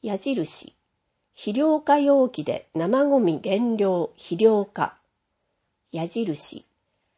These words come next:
肥料化容器の処理物を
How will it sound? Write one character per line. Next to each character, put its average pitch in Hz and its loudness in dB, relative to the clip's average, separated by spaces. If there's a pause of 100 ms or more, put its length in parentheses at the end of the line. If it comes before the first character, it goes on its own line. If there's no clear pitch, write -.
(220)
肥 - -6
料 311 0
化 285 2
容 294 2
器 214 -8
の 160 -2
処 185 -4
理 247 -2
物 233 -6
を 147 -6